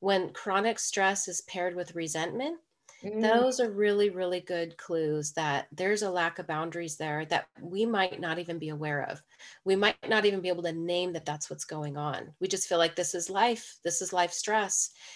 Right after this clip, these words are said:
Speaker 1: When
Speaker 2: Mm-hmm.
Speaker 1: really, if we take it back, I love that you use the word curious, because I think curious paired with compassion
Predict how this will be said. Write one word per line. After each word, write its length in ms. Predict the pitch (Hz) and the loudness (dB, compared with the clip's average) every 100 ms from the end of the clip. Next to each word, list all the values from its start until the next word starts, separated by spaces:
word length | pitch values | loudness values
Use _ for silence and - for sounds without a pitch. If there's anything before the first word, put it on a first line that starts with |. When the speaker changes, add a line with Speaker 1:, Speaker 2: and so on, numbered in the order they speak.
| 175 | 0
Speaker 1:
When 140 | 202 | 2
Speaker 2:
Mm-hmm. 60 | 202 | 4
Speaker 1:
really, 200 | 196 196 | 4 4
if 100 | 208 | 4
we 120 | 196 | 2
take 200 | 185 196 | -2 -2
it 120 | 190 180 | -2 0
back, 240 | 175 185 | 0 0
I 20 | |
love 220 | 170 170 | 0 0
that 80 | 175 | -2
you 100 | 175 | -4
use 160 | 180 175 | -6 -6
the 80 | 165 | -4
word 200 | 170 160 | -6 -6
curious, 560 | - 151 175 220 269 | -8 -4 -2 -2 -2
because 340 | - 190 185 170 | -4 -6 -6 -6
I 60 | 165 | -6
think 300 | 196 - - | -6 -6 -10
curious 720 | - 196 185 202 208 220 - - - _ - | -8 -4 0 0 2 0 -4 -8 -20 _ -2
paired 220 | 208 196 | 0 2
with 180 | 190 175 | 0 -4
compassion 880 | - 170 165 156 170 - 240 320 | -6 -6 -2 0 0 0 -2 -2